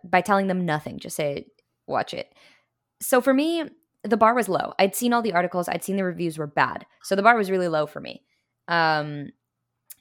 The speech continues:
is the film heavy-handed? Sure. Absolutely. Is it far enough from a real situation? Like, is there a comet coming and gonna hit us? No. So that's good. And it incorporates enough, like, real elements. Like, for me,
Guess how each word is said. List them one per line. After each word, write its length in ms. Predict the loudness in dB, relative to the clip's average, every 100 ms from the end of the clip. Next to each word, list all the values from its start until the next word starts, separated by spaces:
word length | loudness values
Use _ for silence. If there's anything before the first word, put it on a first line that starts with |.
| _ _
is 200 | -4 2
the 180 | 2 4
film 240 | 2 0
heavy-handed? 720 | -2 -4 -2 -4 -2 -4 -6 -16 _ _ _ -10
Sure. 380 | -4 -4 -4 _ _ _ _ -2
Absolutely. 560 | -2 -2 -6 -6 -10 _ _ _ 0
Is 220 | 0 2
it 200 | 0 -2 _ _ _
far 300 | -2 4 6
enough 280 | 4 0 -2
from 140 | -2
a 60 | 0
real 200 | 0 0
situation? 460 | -2 -6 -4 -4 -6
Like, 100 | -4
is 80 | 0
there 80 | 0
a 40 | 0
comet 320 | -2 -2 -2
coming 320 | -4 -6 -8 -10
and 160 | -8 -4
gonna 160 | -2
hit 160 | 0 0
us? 300 | 0 -4 -16 _ _
No. 400 | 0 2 2 -2 -6 _ _ _ _ _
So 880 | -12 0 4 6 6 4 2 -4 -10 _ _ _ _ _ _ _ _ -18
that's 340 | 0 2 2
good. 340 | 0 2 2 -4 -14 _ _ _
And 100 | 0
it 60 | 0
incorporates 440 | 0 0 0 -2 -2
enough, 180 | -4
like, 100 | -4 -6
real 340 | -6 0 2
elements. 420 | 0 -2 -4 -6
Like, 120 | -10 -10
for 120 | -8
me, 400 | -6 -6 -8